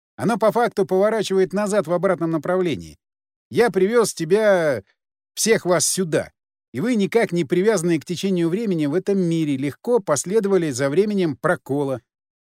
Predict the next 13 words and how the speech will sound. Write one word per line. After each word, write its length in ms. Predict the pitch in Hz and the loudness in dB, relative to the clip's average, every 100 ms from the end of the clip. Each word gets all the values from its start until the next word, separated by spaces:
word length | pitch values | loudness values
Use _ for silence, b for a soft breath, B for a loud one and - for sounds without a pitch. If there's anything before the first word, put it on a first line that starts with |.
| - | -4
Мы 200 | 160 247 | -2 0
проваливаемся 720 | 190 214 233 220 202 170 185 | 0 2 2 2 0 0 -2
через 220 | 160 196 | -2 -2
маленькие 460 | 180 226 196 185 202 | -2 0 0 0 -4
проколы 560 | - 190 196 226 190 131 | 0 -2 -2 -2 0 -2
в 60 | |
действительности 800 | 110 175 160 214 190 156 143 - | -4 -6 -4 -6 -4 -2 -2 -4
сами, 340 | 180 - 127 90 | -4 -2 -2 -4
понимаешь?» 580 | - 185 233 262 190 - _ _ _ _ - | -2 0 2 0 -4 -10 _ _ _ _ -12
«Ну, 520 | 92 156 175 156 107 | -2 0 0 -2 -4
вроде 300 | 101 156 170 | -2 0 2
бы 140 | 160 | -2
понимаю». 680 | - 170 170 127 120 123 107 | 0 0 0 0 -2 -2 -4